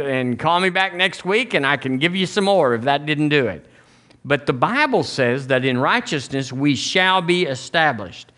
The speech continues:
that everything that's built into our lives is on the foundation of knowing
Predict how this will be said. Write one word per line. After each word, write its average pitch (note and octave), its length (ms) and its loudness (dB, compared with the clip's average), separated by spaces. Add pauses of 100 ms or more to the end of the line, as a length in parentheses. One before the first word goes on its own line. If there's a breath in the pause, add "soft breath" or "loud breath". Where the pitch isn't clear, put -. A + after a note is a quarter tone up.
(300 soft breath)
that B2+ 360 0
everything A#3+ 1000 2
that's A#2+ 220 0
built F3 360 0
into F3+ 300 2
our E3 160 6
lives A2 520 2 (320 soft breath)
is A#2 160 -6
on B2+ 180 2
the G#2+ 80 -4
foundation C#3 840 0 (240 loud breath)
of G#2+ 160 0
knowing C3+ 640 2